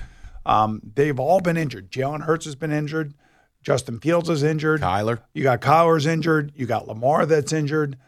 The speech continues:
Speaker 1: I mean, you just think about all
Speaker 2: Yeah.
Speaker 1: these guys that are injured. So you gotta take that into account if you are an owner, a general manager, or a coach.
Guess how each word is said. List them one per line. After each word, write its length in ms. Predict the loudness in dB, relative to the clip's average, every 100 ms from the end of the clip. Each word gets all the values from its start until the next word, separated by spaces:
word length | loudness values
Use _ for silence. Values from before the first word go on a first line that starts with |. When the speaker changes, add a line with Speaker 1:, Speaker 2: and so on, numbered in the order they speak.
| _ -6
Speaker 1:
I 60 |
mean, 160 | -4 -4
you 100 | -4
just 220 | -4 -2
think 140 | -2 0
about 260 | 0 0
all 200 | 0 0
Speaker 2:
Yeah. 80 | 0
Speaker 1:
these 120 | -4 0
guys 280 | 0 0
that 100 | -2 -4
are 100 | -4
injured. 220 | -4 -6
So 120 | -8
you 80 | -6
gotta 200 | -4 -4
take 200 | -6 0
that 140 | 0
into 240 | 0 -4 -6
account 380 | -6 -8 -8 -10
if 140 | -16
you 120 | -4 -2
are 100 | -2
an 100 | -8
owner, 400 | -6 -4 -2 -4
a 120 | -6
general 360 | -12 -8 -6 -4
manager, 400 | -4 -4 -4 -6
or 200 | -6 -12
a 40 |
coach. 500 | -6 -2 -2 -4 -12